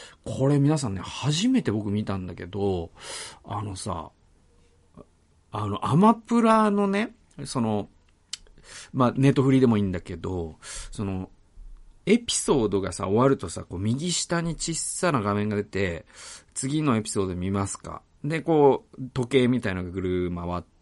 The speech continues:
て、それが一周するともう次のエピソードが自動的に始まるってなるじゃないですか。でね、あれでもう、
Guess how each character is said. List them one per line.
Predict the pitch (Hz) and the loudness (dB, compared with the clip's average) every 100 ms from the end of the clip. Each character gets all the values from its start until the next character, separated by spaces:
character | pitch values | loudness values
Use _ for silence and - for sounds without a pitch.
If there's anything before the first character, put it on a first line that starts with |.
| - | -4
て、 | 175 | -2
そ | 170 | 0
れ | 180 | 2
が | |
一 | 180 | 2
周 | 165 175 175 | 2 0 0
す | 175 | 0
る | 175 | 2
と | |
も | 180 | 2
う | 135 | 2
次 | - 185 | -2 0
の | 180 | 2
エ | 123 | 2
ピ | 120 | 2
ソ | 107 | -2
ー | |
ド | 90 | -2
が | |
自 | 85 101 | -2 -2
動 | 123 175 | 2 2
的 | - 151 165 | 0 -4 -2
に | 156 - - - - | -2 -2 -8 -14 -6
始 | - 139 147 | -2 2 6
ま | 139 | 6
る | 131 | 6
っ | |
て | - | 2
な | 127 123 | -2 -2
る | |
じ | 90 | -2
ゃ | |
な | 82 | -8
い | |
で | |
す | - | -14
か。 | - - - - - - - | -18 -20 -20 -20 -18 -16 -2
で | 139 | 0
ね、 | 175 202 | 0 -2
あ | - 139 | -2 0
れ | 208 226 214 | 0 0 -2
で | 170 214 139 | 0 4 4
も | 127 | 4
う、 | 120 | 0